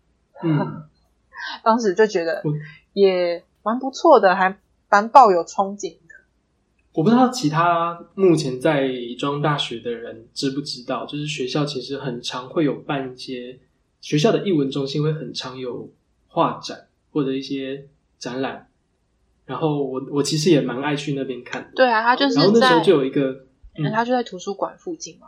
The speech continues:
Speaker 2: 我记得。
Speaker 1: 对，那我那时候就有一个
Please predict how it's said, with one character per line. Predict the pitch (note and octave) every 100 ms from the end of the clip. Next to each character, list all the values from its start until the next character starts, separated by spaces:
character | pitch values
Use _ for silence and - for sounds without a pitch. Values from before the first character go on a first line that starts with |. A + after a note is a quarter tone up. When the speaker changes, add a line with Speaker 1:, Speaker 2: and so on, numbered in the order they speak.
| -
Speaker 2:
我 |
记 | - -
得。 | - - - _ _ _ _ -
Speaker 1:
对， | E3 C3 - - _ _ _ _ _ _
那 | G#3+
我 | F3+
那 | G3+
时 | E3
候 | D#3+
就 | E3+
有 | C3
一 | A#2+
个 | C3+ A#2+